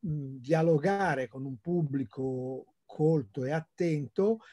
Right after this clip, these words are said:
e questo gli ha permesso, quando hanno riaperto i cinema da gen-, da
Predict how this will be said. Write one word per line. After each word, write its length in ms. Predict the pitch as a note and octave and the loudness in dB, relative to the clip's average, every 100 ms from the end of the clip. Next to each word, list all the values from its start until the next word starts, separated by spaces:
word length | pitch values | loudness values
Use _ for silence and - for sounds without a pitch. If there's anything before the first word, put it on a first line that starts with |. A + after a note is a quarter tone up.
| - _ | -20 _
e 220 | - F3 - | -12 -12 -4
questo 320 | F#3 D#3+ A#3+ | -2 0 2
gli 80 | D3+ | 0
ha 80 | |
permesso, 680 | B2 E3+ D#3+ E3 D#3+ - G#3 | 2 2 4 2 0 0 -2
quando 300 | E3 C#3+ C#3 | -2 -4 -4
hanno 160 | C#3 C#3 | -6 -6
riaperto 500 | C#3+ - D#3 D3 D3+ | -6 -2 -2 -2 -10
i 60 | |
cinema 800 | - - E3 E3 D3+ D3 C#3 C3+ C3 | -8 -2 0 0 0 -4 -6 -8 -8
da 380 | C3 B2 C3+ | -10 -8 -8
gen-, 380 | B2 C3+ C3+ C#3 | -6 -6 -6 -6
da 440 | B2+ C3+ C3+ C3 | -6 -4 -4 -6